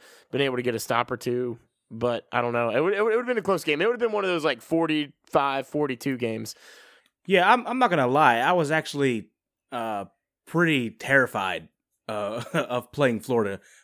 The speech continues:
Speaker 2: because I know our defense is vastly improved, but this would have been the best test to see how much improved that defense actually is.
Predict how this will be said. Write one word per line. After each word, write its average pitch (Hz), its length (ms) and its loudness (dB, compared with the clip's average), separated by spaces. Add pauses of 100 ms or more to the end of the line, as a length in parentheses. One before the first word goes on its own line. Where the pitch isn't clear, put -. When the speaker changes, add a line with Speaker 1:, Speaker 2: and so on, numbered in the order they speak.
Speaker 2:
because 139 280 2
I 139 140 2
know 180 220 2
our 139 120 6
defense 165 540 -2 (220)
is 120 280 -6
vastly 135 520 -2
improved, 143 580 -2 (800)
but 113 320 0
this 165 220 2
would 147 140 0
have 120 200 -2
been 117 480 0 (560)
the 131 160 -4
best 135 640 0
test 135 340 0
to 120 80 -4
see 139 240 0
how 127 180 2
much 123 220 -4
improved 117 380 -6
that 107 180 -6
defense 113 320 -8
actually 107 400 -10
is. 92 480 -10